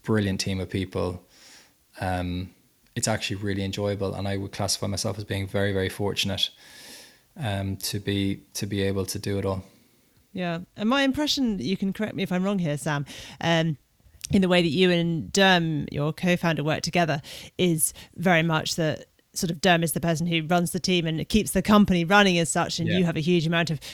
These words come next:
Speaker 2: creative input and data input and obviously understanding of the sport input. I mean, Derm understands the sport very well now as well, but in a different way. But you are a top level athlete, and the two of you make a really good duo in, in, in the company in that way.
Speaker 1: Yeah, a hundred percent. And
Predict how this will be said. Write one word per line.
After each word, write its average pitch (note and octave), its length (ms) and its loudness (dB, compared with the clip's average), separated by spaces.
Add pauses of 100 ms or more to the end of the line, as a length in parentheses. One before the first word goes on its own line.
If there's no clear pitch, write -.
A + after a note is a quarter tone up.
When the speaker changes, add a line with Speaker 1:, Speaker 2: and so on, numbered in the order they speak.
Speaker 2:
creative G#3 500 8
input F#3+ 400 4
and E3+ 180 -2
data F#3+ 400 6
input E3+ 340 4
and E3+ 200 -4 (180)
obviously F#3+ 460 2
understanding F3 640 2
of D#3+ 140 0
the - 80 -6
sport C4+ 320 6
input. D3+ 140 0
I - 20 -2
mean, D#3+ 280 -2
Derm G#3+ 280 8
understands F3 380 4
the E3 60 2
sport E3+ 280 0
very F3 160 6
well F3 160 6
now E3+ 200 4
as E3 120 2
well, F3+ 160 6
but C#3 120 0
in E3 100 0
a D#3+ 40 0
different D#3 340 -4
way. F3 200 6
But C#3 120 -2
you D3+ 160 0
are D3 120 0
a D3+ 60 -2
top - 240 -4
level C#3+ 220 -2
athlete, E3 600 2 (300)
and F3 300 0 (200)
the F#3+ 80 2
two G#3 180 8
of F3 100 6
you F3+ 160 6
make F3 240 4
a F3 40 2
really D#3 200 2
good E3+ 340 0
duo F3+ 380 4
in, E3 180 0
in, D#3+ 340 -2
in F3+ 220 0
the E3+ 80 2
company D3 420 -6
in D3 80 -4
that - 200 -6
way. C#3+ 360 -4 (800)
Speaker 1:
Yeah, D#3+ 200 6
a E3 40 6
hundred F3+ 300 2
percent. D3+ 440 2
And B2+ 360 2